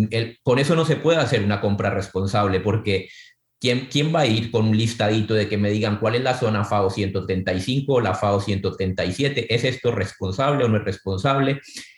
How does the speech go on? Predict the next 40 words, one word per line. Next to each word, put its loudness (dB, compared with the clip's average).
Los 4
consumidores 4
no 2
están 0
al, -2
al -4
cabo 2
de 0
saber -2
esta -4
información. 0
Eh, 4
hay 4
algunos 4
que 2
se 2
interesan 2
más 0
por 0
el 0
tema, 2
pero 2
realmente, 0
eh, 0
no 2
sé, 4
debería 4
ser 0
un 0
poco 0
más 0
transparente 0
y 0
fácil -2
para 0
los -6
consumidores 2
el 2
poder 2
evaluar 2